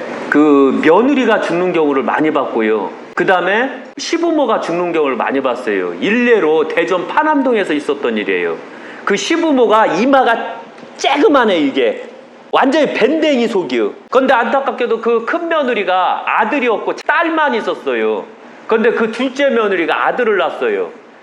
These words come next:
근데 이 밴댕이 같은 시부모가 아들 있는 둘째 며느리한테 "어이구, 내 며느리, 내 며느리." 이지랄한겨. 그러니까 그 큰 며느리가 갈 때마다 막 속상한겨. "나는 아들이 없으니까 대우를 못 받자뇨."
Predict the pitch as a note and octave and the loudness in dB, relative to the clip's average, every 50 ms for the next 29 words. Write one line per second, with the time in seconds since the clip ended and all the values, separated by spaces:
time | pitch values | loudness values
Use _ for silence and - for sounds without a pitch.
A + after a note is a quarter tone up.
0 | - - - - - - B3+ C#4+ C4+ D4+ C#4 C4+ C#4+ - - G#3 A#3+ C#4 D4+ D4+ | -20 -20 -20 -12 -4 0 0 2 2 2 0 0 0 -2 0 0 2 2 2 2
1 | E4 D#4 D4 C#4+ C#4+ C#4 C#4+ C#4+ B3 G#3+ - D#4 D#4+ E4 E4+ D#4+ D4+ D4 B3+ B3+ | 2 2 4 4 2 2 2 0 -2 -2 -2 -2 -2 0 0 0 2 2 4 4
2 | C#4 C#4 B3 E3 A#2+ - - - - - - - D3+ G3 - A#3 - E4+ E4 D#4+ | 4 4 4 4 2 -2 -4 -8 -10 -8 -4 0 2 2 2 2 2 0 0 0
3 | D4+ D4 D4+ C#4+ - - B3+ C#4+ C#4 - D#4 D#4+ C#4 C4+ C4+ C4 A#3+ A#3+ B3+ B3+ | 0 0 0 -2 -2 -4 -6 -6 -4 -2 -2 0 0 0 0 0 0 0 0 0
4 | B3 A#3+ A#3+ B3 A#3+ A3 A#3+ - - - - C4+ D4 C4 A#3+ G#3 A#3+ A3 A3 A3+ | 0 0 0 0 0 0 -2 -6 -6 0 2 2 4 4 2 2 0 2 2 2
5 | G#3+ G#3 G#3+ G#3 G3 F#3+ G3+ G3 E3 F3+ G#3 G#3+ G#3 G#3 G3+ F#3+ F#3 F#3 F3+ E3 | 2 2 2 0 0 0 -2 -2 0 0 2 2 2 2 0 0 0 -2 -2 -4
6 | E3 G3+ G#3+ A#3 B3 B3 A3 G3+ F#3+ F3+ D#3+ D3 B2+ C3 C#3 D3 D3+ C#3+ A2+ F2+ | -4 -6 -4 -2 0 2 2 2 2 2 0 0 0 0 0 0 2 0 -2 -4
7 | - - - - - - - - D#4+ E4+ E4+ E4+ - E4+ C#4+ - C#4 B3 - D#4 | -6 -10 -16 -20 -20 -14 -6 -2 0 2 2 4 4 2 0 0 -2 -2 -2 -2
8 | F4+ F#4 F4+ F4+ F4 E4+ D4+ D4+ C#4+ B3+ C4 C#4+ C#4+ C4+ G3+ - - - D4 - | -2 0 0 0 0 0 0 0 0 0 0 2 2 2 0 0 0 -2 -2 -2
9 | - - E4 D#4 C#4+ C#4+ C4+ - B3+ B3 A3 B3 A#3 - - - - - F4+ F4+ | -2 -2 -2 0 0 0 0 0 0 0 0 -2 -2 -2 -4 -6 -6 -6 -6 -6
10 | - - F4+ D#4+ D4+ C#4+ C4 A3+ A3 G#3+ A3 A3+ A#3+ A3+ G#3+ D#3+ - F#3+ G#3 B3 | -2 -2 0 0 0 0 0 -2 -2 0 0 2 2 2 0 0 0 0 0 0
11 | B3 G#3+ F3+ G3+ G#3+ G#3+ C4 A#3+ B3+ A#3 - - A#3 G3+ G3+ F#3+ F#3 - F3+ F3+ | 0 0 0 0 0 0 0 0 0 -2 -2 -4 -4 -4 -4 -4 -2 -2 -2 -2
12 | D#3+ - - - - - - B3 C4+ C4 B3+ A3 G#3+ - F#3+ A3+ A3 - A#3+ A3+ | -2 -4 -8 -12 -8 -2 0 0 2 2 0 0 -2 0 -2 -2 -2 -2 -2 -2
13 | A3 A3 G#3 F3+ E3+ D#3 D#3 D#3 D#3 C#3+ A2+ | -2 -2 -2 -2 -2 -2 -2 -2 -2 -4 -4